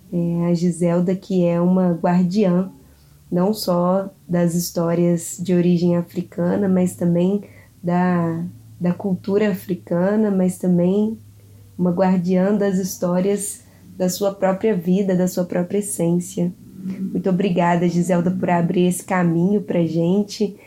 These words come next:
e nos ajudar também a reconhecer e fortalecer as nossas origens, as nossas próprias histórias, através do seu trabalho e da sua oralidade. E você, Ana, como tá aí?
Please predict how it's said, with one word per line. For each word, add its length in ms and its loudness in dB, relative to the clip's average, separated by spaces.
e 80 -2
nos 200 2
ajudar 520 2
também 500 2
a 80 2
reconhecer 880 0
e 60 -2
fortalecer 640 -2
as 120 -4
nossas 380 -2
origens, 800 0
as 180 -2
nossas 420 0
próprias 480 -2
histórias, 800 -4
através 920 0
do 120 0
seu 220 -2
trabalho 720 2
e 100 4
da 180 0
sua 640 0
oralidade. 1160 -4
E 60 -2
você, 460 0
Ana, 400 4
como 260 0
tá 240 -2
aí? 240 0